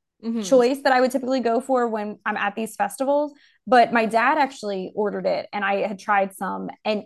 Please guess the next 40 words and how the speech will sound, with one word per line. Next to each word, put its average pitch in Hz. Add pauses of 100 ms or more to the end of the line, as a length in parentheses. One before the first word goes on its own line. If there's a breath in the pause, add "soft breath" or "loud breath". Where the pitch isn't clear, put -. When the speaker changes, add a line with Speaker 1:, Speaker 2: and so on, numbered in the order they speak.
Speaker 2:
it 220 (120)
was 214 (220)
amazing. 196
Like, 180
I 208
would 226
go 226
back 196
and 208
get 190
a 185
full 190
one 190
of 185
these 190
just 185
to 196
enjoy 190
myself. 254 (480 soft breath)
It 269
is 269
so 220
tender. 196
That 202
was 226
the 208
takeaway 190
I 190
had 185
from 190
it, 185
was 185
that 190
the 190
meat 190
just 196
melted 185
in 185
your -
mouth. -